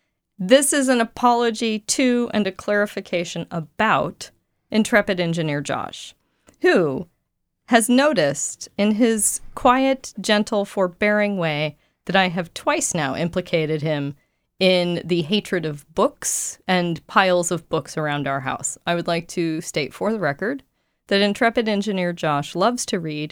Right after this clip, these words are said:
In fact, he probably reads more than I do, and that the piles of books do not irritate him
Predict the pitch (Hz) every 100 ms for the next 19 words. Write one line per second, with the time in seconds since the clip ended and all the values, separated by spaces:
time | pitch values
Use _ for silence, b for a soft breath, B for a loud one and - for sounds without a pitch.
0 | - 175 196 185 - 196 - 277 381 349
1 | 269 226 202 196 185 202 214 240 226 185
2 | - 190 202 147 139 143 - _ _ _
3 | 196 226 233 254 - 285 302 294 285 262
4 | - 185 202 - 170 196 202 185 185 -
5 | 160 160 - 156 - 147